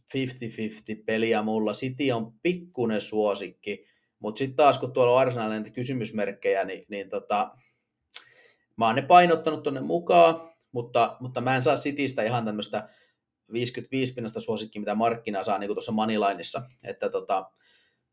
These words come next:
mitä, mitä markkinaa on saanut, mutta niin snadit valuet on Arsenalilla, että ei maistu, että mä lähden tässä vaan nyt underin, underin kelkasta ja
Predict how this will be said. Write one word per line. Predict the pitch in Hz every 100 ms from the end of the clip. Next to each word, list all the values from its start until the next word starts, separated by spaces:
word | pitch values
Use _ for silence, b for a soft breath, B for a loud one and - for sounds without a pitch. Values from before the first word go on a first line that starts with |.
| _
mitä, | 104 98 101 -
mitä | 110
markkinaa | 127 170 180 175
on |
saanut, | 160 160 156
mutta | 147 131 127 - _ _
niin | 170 175
snadit | 147 151 139 127
valuet | 127 127 120 123
on | 113
Arsenalilla, | 113 113 104 98
että | 92 - - -
ei | 139 143
maistu, | 120 110 110 - 98
että | - - -
mä | 127 127
lähden | 120 107
tässä | 101 117
vaan | 107 107
nyt | 107
underin, | 113 110 98 98
underin | 120 127 123 107
kelkasta | 104 104 107 107 110
ja | 98